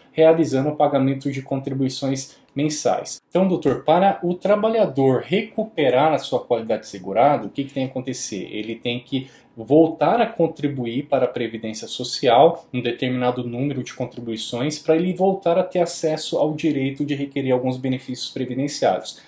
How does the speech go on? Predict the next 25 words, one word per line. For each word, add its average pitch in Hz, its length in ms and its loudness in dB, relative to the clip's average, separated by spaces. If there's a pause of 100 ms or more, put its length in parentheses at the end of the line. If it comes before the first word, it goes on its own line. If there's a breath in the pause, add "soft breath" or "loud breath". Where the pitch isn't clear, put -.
(220 loud breath)
É 139 120 4
muito 208 320 2
importante 135 560 0
aqui 123 160 -6
a 117 40 -2
gente 120 240 -6
observar 120 720 0 (280 loud breath)
que - 80 4
alguns 143 440 6
benefícios 156 640 -2
por 135 160 -4
incapacidade 127 800 0
não 170 380 2
exigem 156 580 0
carência 139 560 -2
mínima. 143 720 -4
Por 147 160 4
exemplo, 123 520 2 (240 loud breath)
o 170 80 4
próprio 233 520 2
auxílio-doença 147 1000 2
ou 175 160 6
aposentadoria 131 720 0
por 117 160 -12
invalidez, 110 840 -2